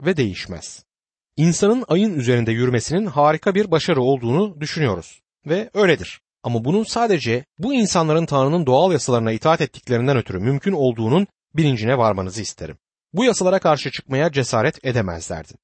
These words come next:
Ay'a gitmek üzere yola çıktıklarında ayı hedef almadılar. Kendileri oraya vardıklarında ayın olacağı noktayı hedef almışlardı.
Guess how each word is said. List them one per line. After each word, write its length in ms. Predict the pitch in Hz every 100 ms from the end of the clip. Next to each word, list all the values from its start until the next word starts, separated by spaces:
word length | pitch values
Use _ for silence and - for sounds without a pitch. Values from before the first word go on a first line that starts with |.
| _ _ _
Ay'a 180 | 127 208
gitmek 300 | 208 - 151
üzere 200 | 123 113
yola 200 | 107 160
çıktıklarında 720 | - 110 - 90 87 113 202 - _ _
ayı 320 | 143 190 240 -
hedef 340 | 160 165 214 _
almadılar. 520 | 147 143 98 85 78 -
Kendileri 400 | 135 123 117 180
oraya 340 | 156 156 107
vardıklarında 680 | 107 107 - 104 107 196 220 _ _ -
ayın 320 | 131 226 233
olacağı 600 | 147 131 120 117 165 226 208
noktayı 500 | 139 143 - 107 156 -
hedef 280 | 117 104
almışlardı. 520 | 92 90 - 85 82